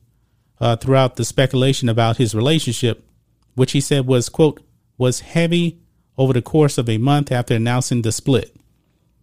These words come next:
Well, he should have remained silent on his divorce because, honestly, it's not none of our business. It's not. Because when you see Jalen Rose and Molly Qerim together on E S P N,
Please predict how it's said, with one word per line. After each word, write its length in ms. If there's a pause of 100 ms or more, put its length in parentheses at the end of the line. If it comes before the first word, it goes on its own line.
(180)
Well, 220
he 100
should 200
have 80
remained 340
silent 400
on 120
his 360
divorce 380
because, 380 (100)
honestly, 420
it's 240
not 160
none 160
of 140
our 100
business. 560 (240)
It's 160
not. 260 (640)
Because 300
when 120
you 120
see 480 (460)
Jalen 440
Rose 540
and 200
Molly 300
Qerim 600 (800)
together 420
on 140
E 180
S 200
P 280
N, 280